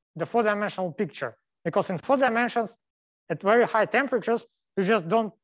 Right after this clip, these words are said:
you're, you're not sensitive to the black hole because it's too small, right? So your vacuum decay proceeds as in flat space-time. So the effect of curve geometry is completely negligible. And this two-dimensional model with a barrier, it nicely reproduces this property,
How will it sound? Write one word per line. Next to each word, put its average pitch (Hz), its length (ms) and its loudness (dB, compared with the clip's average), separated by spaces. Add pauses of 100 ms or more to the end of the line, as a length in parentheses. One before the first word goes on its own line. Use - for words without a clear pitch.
(280)
you're, 190 180 -2
you're 202 200 -2
not 220 120 -2
sensitive 180 480 -4
to 156 80 -16
the 160 100 -2
black 175 200 2
hole 160 120 -2
because 147 300 -4
it's - 320 -12
too 226 80 2
small, 190 480 0 (420)
right? 160 220 2 (300)
So - 120 -2
your 180 100 2
vacuum 233 300 4
decay 214 280 0
proceeds - 520 -4
as 220 260 2
in 190 200 -8
flat 185 300 -4
space-time. 127 640 -6 (360)
So 156 60 -8
the 151 80 -2
effect 202 260 -2
of 190 100 -2
curve 180 180 -2
geometry 180 340 -2
is 156 100 -8
completely 156 580 -4 (200)
negligible. 151 580 -2 (800)
And 185 140 2
this 254 140 4
two-dimensional 208 680 0
model 202 340 0
with 185 160 -4
a 190 60 -6
barrier, 226 460 2
it 226 200 -8
nicely 196 360 -4
reproduces 175 680 -6
this 143 140 -12
property, 139 520 -4